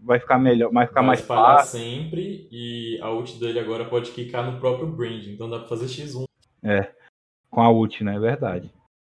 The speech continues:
Speaker 1: Então, é, eu acho que é isso, cara. Esses campeões, porque a-, um, alguns ainda tem salvação. <laughs> A Anne, o Brand, ainda tem como salvar, cara. Agora, e-, campeão como doutor Mundo, a Mumu, o doutor Mundo vai sofrer rework, então tem a,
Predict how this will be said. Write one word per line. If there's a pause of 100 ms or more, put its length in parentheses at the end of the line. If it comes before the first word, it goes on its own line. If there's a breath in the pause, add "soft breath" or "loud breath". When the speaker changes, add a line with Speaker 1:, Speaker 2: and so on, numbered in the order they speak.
(220)
Speaker 1:
Então,
é,
eu
acho
que
é
isso,
cara. (420)
Esses
campeões,
porque
a-,
um,
alguns
ainda
tem
salvação.
<laughs>
A
Anne,
o
Brand, (400 loud breath)
ainda
tem
como
salvar,
cara.
Agora,
e-, (140)
campeão
como
doutor
Mundo,
a
Mumu,
o
doutor
Mundo
vai
sofrer
rework,
então
tem
a,